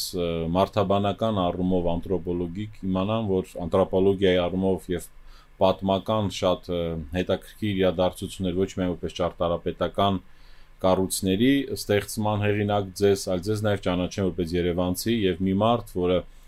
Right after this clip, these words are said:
բացի ձեր ստեղծած, ը, հիմնական նախագծերը և կոթողները, որտեվ հենց շատ, մեզ համար շատ, ը, սիմվոլիկ է, որ առաջին մեր հյուրը դուք եք, պարոն Պողոսյան, որտեվ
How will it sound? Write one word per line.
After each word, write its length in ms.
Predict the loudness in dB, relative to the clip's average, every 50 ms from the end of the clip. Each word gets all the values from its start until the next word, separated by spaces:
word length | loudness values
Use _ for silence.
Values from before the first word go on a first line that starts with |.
| -20 -20 -20 -20 -20 -20 -18 -6
բացի 320 | 0 2 2 2 2 -2 2
ձեր 200 | 4 4 4 4
ստեղծած, 680 | 2 2 2 2 2 0 2 6 6 6 6 6 2 -8 -10
ը, 160 | -8 -6 -4 -4 -4 -4 -4 -6 -6 -8 -10 -12 -12 -12 -14 -16 -18 -20 -20 -20 -16
հիմնական 800 | -10 -6 -2 0 2 2 2 2 0 0 0 0 2 2 0 -4 -6 -6
նախագծերը 800 | -4 -2 -2 -2 -2 -2 0 0 0 0 2 0 0 2 4 2 2
և 440 | 2 2 0 -2 -2 -4 -8 -12 -16 -14 -16 -18 -20 -18 -18 -16 -14 -14 -10 0
կոթողները, 720 | 2 2 4 4 4 2 4 4 6 6 6 6 6 4 2 0 -6
որտեվ 500 | -12 -14 -12 -4 -2 -2 -2 -2 -6 -16 -20
հենց 300 | -14 -10 -10 -10 -8 -10 -12 -10 -10 -10
շատ, 380 | -8 -2 0 0 -2 -2 -4 -6 -4 -2
մեզ 260 | 0 0 -2 0 0
համար 380 | 0 0 2 2 0 0 0
շատ, 300 | 0 -2 -2 -2 -4 -8 -8
ը, 160 | -6 -4 -4 -4 -4 -4 -6 -8 -10 -14 -20 -18
սիմվոլիկ 540 | -10 -4 -2 0 2 2 2 2 2 0 -2
է, 80 | -2
որ 160 | 0 0 0
առաջին 400 | 0 0 0 -2 -4 -4 -4 -2
մեր 160 | -2 -4 -4 -4
հյուրը 220 | -4 -4 -4 -4
դուք 260 | -4 -6 -6 -6 -8
եք, 80 | -8 -6
պարոն 220 | -6 -6 -6 -4 -6
Պողոսյան, 480 | -6 -6 -6 -10 -10 -10 -10 -10 -12 -14 -18 -20 -20 -20 -20 -20 -20 -20
որտեվ 340 | -20 -10 -6 -6 -6 -6 -8